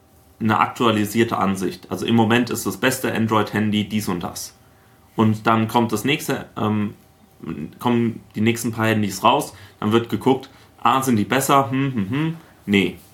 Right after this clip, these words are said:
Und dann ist immer so eine kleine Aktualisierungs-, ähm, Anzeige, so, die und die Handys sind rausgekommen, die sind gut oder die sind schlecht, aber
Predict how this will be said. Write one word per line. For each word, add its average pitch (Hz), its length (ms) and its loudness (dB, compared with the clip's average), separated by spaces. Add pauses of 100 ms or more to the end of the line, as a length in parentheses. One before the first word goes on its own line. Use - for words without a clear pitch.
(160)
Und 110 100 -2
dann 107 220 2
ist - 200 -4
immer 135 220 2
so 127 100 0
eine 123 160 0
kleine 120 300 -2
Aktualisierungs-, 135 1040 0
ähm, 123 300 0 (320)
Anzeige, 117 640 2
so, 127 380 0 (460)
die 127 140 2
und 120 140 0
die 117 180 0
Handys 117 320 0
sind 95 220 -4
rausgekommen, 139 560 2 (260)
die 110 80 -2
sind 101 240 0
gut 175 260 4
oder 110 160 2
die 98 120 -6
sind 90 200 -6
schlecht, - 480 -4
aber 110 480 2